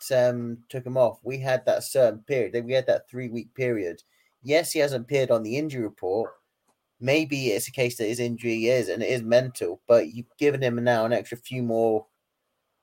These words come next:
a few more weeks or two games in four days to rest before you go on that long break.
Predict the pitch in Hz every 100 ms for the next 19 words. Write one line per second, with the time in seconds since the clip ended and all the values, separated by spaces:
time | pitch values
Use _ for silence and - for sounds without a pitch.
0 | _ 120 - 135 113 110 135 123 - -
1 | - 107 98 92 _ - 131 117 113 113
2 | 110 104 98 95 _ 117 101 110 113 92
3 | 85 - - - - - _ _ _ _
4 | _ _ - 101 135 104 104 - - 113
5 | 107 127 113 110 135 139 120 82 101 98
6 | - 87 90 98 _